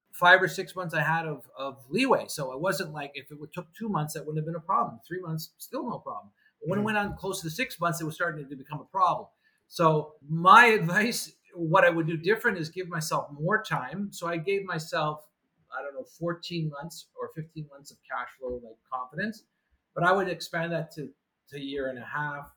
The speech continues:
Speaker 1: So eighteen months. So make sure you, you kind of, I mean, it, it involves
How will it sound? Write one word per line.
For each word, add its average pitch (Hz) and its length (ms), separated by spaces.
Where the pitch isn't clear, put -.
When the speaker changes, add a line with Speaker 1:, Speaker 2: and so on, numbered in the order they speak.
Speaker 1:
So - 180
eighteen 139 480
months. 110 320
So 156 140
make 220 180
sure 214 160
you, 190 160
you 165 140
kind 175 300
of, 165 180
I - 20
mean, 233 160
it, 226 140
it 226 120
involves 220 500